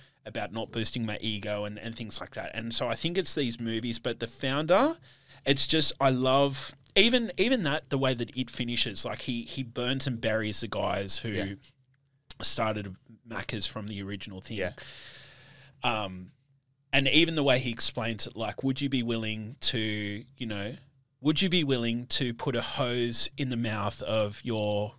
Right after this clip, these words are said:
Speaker 1: of your competitors?" or something like that. Something really, like, sinister.
Speaker 2: Yeah.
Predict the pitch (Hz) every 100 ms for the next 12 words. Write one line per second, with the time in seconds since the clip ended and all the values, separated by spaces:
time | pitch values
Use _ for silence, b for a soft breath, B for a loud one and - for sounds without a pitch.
0 | _ 113 110 110 - 110 131 107 101 101
1 | 156 202 202 175 127 117 104 - - 190
2 | 202 165 - 139 120 127 131 143 135 123
3 | 120 110 104 - - 113 104 - 92 85
4 | 90